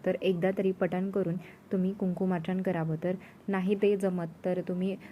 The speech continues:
ओम श्री महालक्ष्मी नमः, तर ओम श्री महालक्ष्मी नमः, तर श्रीयंत्रावर करत असाल किंवा, किंवा लक्ष्मीच्या टाकावर करत असाल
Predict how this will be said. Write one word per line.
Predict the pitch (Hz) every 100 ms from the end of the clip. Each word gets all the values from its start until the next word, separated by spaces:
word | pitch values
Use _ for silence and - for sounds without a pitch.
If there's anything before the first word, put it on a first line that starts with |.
| - -
ओम | 196 196
श्री | 196 196 196
महालक्ष्मी | 202 185 175 170 190 190
नमः, | 190 185 185 175 165 - - -
तर | 175 -
ओम | 190 202
श्री | - 190
महालक्ष्मी | 190 180 170 170 190
नमः, | 190 190 180 160 175
तर | 196 - - -
श्रीयंत्रावर | - 208 190 190 185 185
करत | 190 180 185
असाल | 180 156 151 160
किंवा, | 180 170 165 - - - - - - -
किंवा | 254 196
लक्ष्मीच्या | 208 196 190 214 214 220
टाकावर | 208 185 190 196
करत | 196 190 190
असाल | 185 160